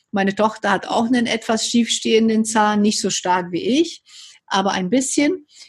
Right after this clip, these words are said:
Und, äh, ansonsten ist aber der Biss perfekt. Ja. Und wenn meine Tochter jetzt zu mir kommen würde und sagen würde, „Mama, dieser eine Zahn, der stört mich und ich will den gerade gestellt haben“,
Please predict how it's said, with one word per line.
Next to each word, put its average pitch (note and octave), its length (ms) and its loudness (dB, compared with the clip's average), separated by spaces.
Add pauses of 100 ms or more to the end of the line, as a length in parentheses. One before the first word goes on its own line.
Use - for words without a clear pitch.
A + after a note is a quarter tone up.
(120)
Und, A3 680 2
äh, G#3 260 0 (600)
ansonsten G#3 540 2
ist G#3 160 -4
aber G#3+ 120 4
der G3+ 120 2
Biss G#3 300 0
perfekt. - 680 -6 (960)
Ja. F#3 320 -6 (300)
Und G3 380 0 (180)
wenn A#3 240 4
meine A#3 260 4
Tochter A3+ 340 2
jetzt G#3+ 300 -2
zu G#3+ 100 0
mir G#3 180 2
kommen G#3 340 -2
würde G3+ 260 2
und G3 140 -6
sagen G3 260 0
würde, G3 140 0
„Mama, G3 280 2
dieser F#3+ 280 -2
eine G3 300 0
Zahn, F#3+ 300 0
der F#3+ 80 0
stört G3 320 2
mich - 140 -2
und F#3+ 100 -4
ich F#3+ 140 -10
will G3 80 2
den G3 120 0
gerade F#3+ 380 2
gestellt F#3+ 440 -2
haben“, F#3 300 -2